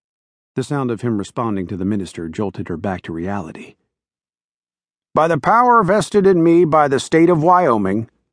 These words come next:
I pronounce you husband and wife," Reverend Watkins said cheerfully. "Son,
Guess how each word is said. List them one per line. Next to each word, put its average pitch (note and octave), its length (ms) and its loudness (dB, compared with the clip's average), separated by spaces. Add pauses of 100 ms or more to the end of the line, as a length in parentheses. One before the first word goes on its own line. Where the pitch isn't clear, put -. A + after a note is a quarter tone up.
(180)
I B2 120 0
pronounce D3+ 500 0
you F#3+ 160 4
husband D#3+ 480 2
and F3+ 160 6
wife," B2 400 0 (1040)
Reverend A2+ 320 2
Watkins G2 480 0
said F2 180 -6
cheerfully. G2 600 -8 (840)
"Son, D#3+ 460 2